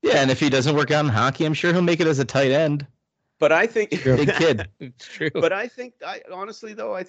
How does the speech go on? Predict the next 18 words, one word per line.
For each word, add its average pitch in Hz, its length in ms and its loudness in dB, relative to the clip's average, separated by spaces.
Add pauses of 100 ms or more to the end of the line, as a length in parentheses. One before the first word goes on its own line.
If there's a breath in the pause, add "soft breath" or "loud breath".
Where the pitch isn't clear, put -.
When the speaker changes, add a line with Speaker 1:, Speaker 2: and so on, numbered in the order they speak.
Speaker 2:
I, 156 180 -8 (1000)
again, 147 420 -4
I, 135 140 0
I, 151 320 -6 (120)
<laughs> - 80 -
I - 40 -4
find 220 320 -6
it 240 80 -6
hard 226 180 -2
to 240 80 -12
shit 226 380 -4
on 175 160 -6
this 185 160 -6
version 147 380 -6
of 147 40 -10
the - 100 -10
Sabres. 151 520 -2
Just, 110 180 -14